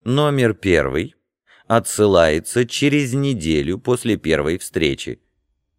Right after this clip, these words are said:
«Чуть не опоздал», спохватился Жюльен, и тут же принялся переписывать это любовное письмо, настоящую проповедь,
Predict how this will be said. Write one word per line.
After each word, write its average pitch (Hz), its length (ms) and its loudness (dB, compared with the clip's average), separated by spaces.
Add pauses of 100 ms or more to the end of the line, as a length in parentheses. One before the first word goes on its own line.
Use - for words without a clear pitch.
«Чуть - 400 -6
не 82 140 -4
опоздал», 123 760 0
спохватился 80 800 -4
Жюльен, 78 440 -2 (340)
и 113 100 0
тут 151 400 -4
же 120 220 -2
принялся 101 640 -2
переписывать 87 800 -4
это 76 100 -6
любовное 69 540 -4
письмо, 69 480 -8 (240)
настоящую 95 1000 -2
проповедь, 90 880 -2